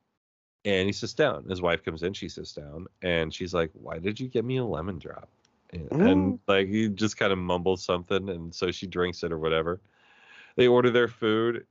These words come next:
Speaker 1: and, like, I don't know how the topic got brought up, but we start, like, the, oh, the transfer portal is like, "Well, who's that?" I'm like, "Oh, it's so-and-so. He came out of the transfer portal."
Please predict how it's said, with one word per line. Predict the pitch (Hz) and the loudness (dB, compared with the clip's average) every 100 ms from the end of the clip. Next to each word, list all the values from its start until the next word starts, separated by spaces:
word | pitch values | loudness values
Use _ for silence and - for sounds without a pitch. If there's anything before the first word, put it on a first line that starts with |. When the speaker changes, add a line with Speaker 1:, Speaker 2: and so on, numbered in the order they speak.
| _ | _
Speaker 1:
and, | 98 98 95 95 95 98 - _ _ _ - | 0 2 4 0 -2 -8 -18 _ _ _ -2
like, | 117 107 - | 0 0 0
I | 123 | 0
don't | 135 | 2
know | 131 123 | 2 0
how | 123 135 | 0 -2
the | 123 | -2
topic | - 120 117 120 | -2 -2 -2 -2
got | 113 110 | -2 -2
brought | 107 110 104 | 0 0 0
up, | 95 - | -4 -4
but | 95 92 - | -2 -2 -6
we | 101 | -12
start, | - 110 104 104 | -4 -2 -2 0
like, | 98 98 _ _ _ _ _ _ _ _ 107 | -2 -2 _ _ _ _ _ _ _ _ -2
the, | 113 - - | -2 -2 0
oh, | 135 123 | 4 4
the | 110 | 2
transfer | - 147 139 127 | 2 2 0 -4
portal | - 110 87 80 85 - _ - | -2 0 0 -2 -4 -10 _ -4
is | 110 110 95 | -2 0 0
like, | 104 98 | 2 2
"Well, | 104 | 2
who's | 127 123 | 2 2
that?" | 131 113 | 4 2
I'm | 104 | 0
like, | 104 110 | -4 0
"Oh, | 113 | 2
it's | 104 - | 2 0
so-and-so. | 113 107 - 98 | -4 -2 -2 -4
He | |
came | 92 107 98 | -4 -6 -2
out | 95 | -2
of | |
the | 90 | -4
transfer | - 95 - 95 | -6 -6 -6 -8
portal." | - 85 85 104 | -4 -2 -4 -8